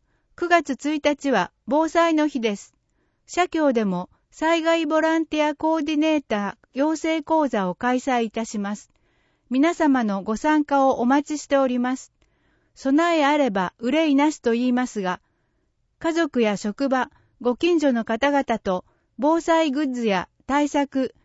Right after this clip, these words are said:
避難場所についても話し合ってみませんか。イメージキャラクター、アスカちゃんのイラストが載っています。編集発行、豊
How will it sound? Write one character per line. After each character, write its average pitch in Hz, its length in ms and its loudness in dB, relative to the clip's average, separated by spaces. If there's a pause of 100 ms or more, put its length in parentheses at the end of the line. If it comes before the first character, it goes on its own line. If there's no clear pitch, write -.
避 - 160 -2
難 320 260 4
場 320 120 0
所 320 140 -2
に 302 180 2
つ 330 160 -4
い 285 80 -2
て 220 140 -2
も 196 200 -4
話 262 340 -2
し 311 100 -2
合 302 60 0
っ - 20 -4
て 233 200 -4
み 208 140 -2
ま 226 140 -4
せ 233 160 -6
ん 202 80 -8
か。 - 240 -8 (1500)
イ 247 60 -2
メ 320 220 4
ー - 20 -2
ジ 320 160 -6
キ 320 100 -4
ャ 311 40 0
ラ 320 140 0
ク 294 120 -10
タ 190 340 -6
ー、 269 60 -4
ア 302 40 -2
ス - 120 -12
カ 320 120 -2
ち 294 100 -4
ゃ 269 100 0
ん 226 80 -2
の 214 100 -4
イ 208 60 -6
ラ 220 160 -6
ス - 60 -18
ト 220 120 -6
が 214 140 -4
載 202 140 -6
っ - 20 -12
て - 220 -10
い 190 100 -6
ま 190 180 -8
す。 - 160 -20 (2250)
編 359 280 -2
集 339 360 -2
発 285 320 -2
行、 269 340 4 (120)
豊 330 380 2